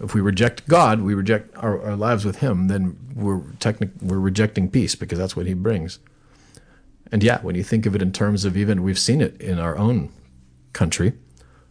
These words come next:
It's happening around the world in many, many places. That, yeah, the war of countries, but also the war with inside of the countries.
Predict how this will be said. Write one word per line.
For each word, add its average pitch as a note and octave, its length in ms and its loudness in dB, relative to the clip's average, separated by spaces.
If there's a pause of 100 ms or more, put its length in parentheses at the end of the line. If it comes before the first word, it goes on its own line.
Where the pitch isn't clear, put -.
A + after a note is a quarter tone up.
(400)
It's - 100 -6
happening G2 320 2
around G2 240 4
the F2 80 0
world F#2 320 4
in F#2+ 300 0
many, A#2+ 320 -2
many F2+ 220 -4
places. - 440 -4 (1000)
That, F2+ 340 -4
yeah, G#2 240 0
the E2+ 140 -2
war G2 460 2 (460)
of F#2+ 320 -6
countries, G#2 480 0
but F#2 120 -2
also F#2+ 280 0
the F2+ 100 -2
war F2 380 0 (320)
with E2 160 -4
inside - 420 0 (960)
of F2+ 120 -6
the F#2 80 -4
countries. F2 480 -8